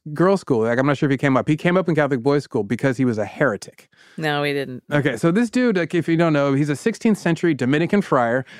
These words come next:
Speaker 1: but the dude is, like, in a fight against the church, like, straight up Martin Luther style. He basically says, like, to the church,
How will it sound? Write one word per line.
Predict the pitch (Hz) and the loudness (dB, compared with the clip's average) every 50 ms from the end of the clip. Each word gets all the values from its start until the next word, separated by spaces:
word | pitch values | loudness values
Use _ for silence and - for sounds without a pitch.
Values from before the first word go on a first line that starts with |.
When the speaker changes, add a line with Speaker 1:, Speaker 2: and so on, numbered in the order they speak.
| - - | -12 -6
Speaker 1:
but | - 151 | -4 -2
the | 160 175 | -2 0
dude | 165 220 233 240 220 | 0 2 2 2 2
is, | 196 170 156 | 2 2 2
like, | 156 147 135 120 - _ _ _ _ _ _ - | 2 0 0 -2 -6 _ _ _ _ _ _ -2
in | 160 165 | 0 0
a | 156 135 123 117 | 2 2 0 -2
fight | - - - - 180 175 180 180 | -4 -8 -6 0 0 2 2 2
against | 175 156 165 156 - - | 2 2 0 0 0 -2
the | 143 | -6
church, | 123 - - 147 143 160 156 - - | -4 -2 0 0 0 0 -2 -2 0
like, | 147 131 120 - | 0 0 0 -4
straight | - - - 156 151 | -6 -2 0 0 2
up | 147 135 135 | 0 0 0
Martin | 127 131 143 139 127 117 | 0 0 0 0 -2 -4
Luther | 117 120 123 - 170 170 | -2 -2 0 0 0 -2
style. | 151 - 175 180 185 202 208 190 - - - - _ | -2 0 0 0 2 0 0 -2 -6 -16 -20 -8 _
He | - 202 | -2 0
basically | 190 254 262 - - 208 | 2 0 0 0 -2 -2
says, | 160 170 165 151 131 | 0 0 0 0 0
like, | 127 143 131 117 - | 0 -2 -2 -4 -4
to | - - 175 185 170 165 | -4 -2 0 2 2 2
the | 139 143 131 123 113 - | 2 0 -2 -2 -4 -6
church, | - - 156 135 113 - - | -2 -2 0 0 0 -2 -8